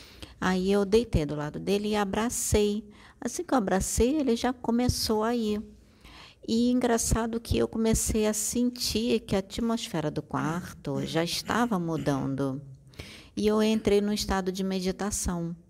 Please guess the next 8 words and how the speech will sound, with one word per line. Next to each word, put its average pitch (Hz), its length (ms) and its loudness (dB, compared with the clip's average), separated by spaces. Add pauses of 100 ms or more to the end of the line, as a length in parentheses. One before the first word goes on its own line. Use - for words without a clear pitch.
como 165 200 -2
eu 165 40 -6
costumo 165 460 -4
fazer. 170 520 -2 (460)
Eu 170 80 0
comecei 180 480 2
a 190 60 -2
meditar. 190 760 0